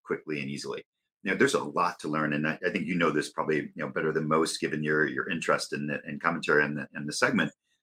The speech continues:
But there's a lot to learn if anybody just woke up one day and said, "Gee, I think I'd like to be able to do something from space." And so we're using the, the technology kind of core and capabilities that we bring. We're bring-,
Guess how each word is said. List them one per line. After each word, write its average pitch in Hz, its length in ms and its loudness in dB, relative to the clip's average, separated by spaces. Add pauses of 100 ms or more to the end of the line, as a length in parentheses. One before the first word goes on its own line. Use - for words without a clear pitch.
(120)
But 101 120 0
there's 143 160 8
a 80 80 6
lot 80 380 0
to 78 80 -4
learn 87 420 6 (320)
if 85 160 0
anybody 87 420 4
just 80 340 -4
woke 90 200 4
up 87 160 2
one 80 100 0
day 78 120 0
and 71 100 -4
said, 78 160 -6
"Gee, 82 180 -2
I 80 80 4
think 78 220 -2
I'd 76 100 0
like 73 160 -2
to - 60 -20
be 76 80 -4
able 73 160 0
to 69 80 -6
do 80 80 -8
something - 420 -6
from - 100 -14
space." - 380 -10
And 76 80 -8
so - 220 6 (340)
we're 120 320 4
using 95 460 2
the, 76 320 0 (100)
the 73 140 -14
technology 90 600 0
kind 80 200 -4
of - 80 -12
core 85 420 2
and 78 100 -2
capabilities 82 500 -4
that 71 120 0
we 80 180 -2
bring. 87 280 0
We're 76 140 0
bring-, 80 360 0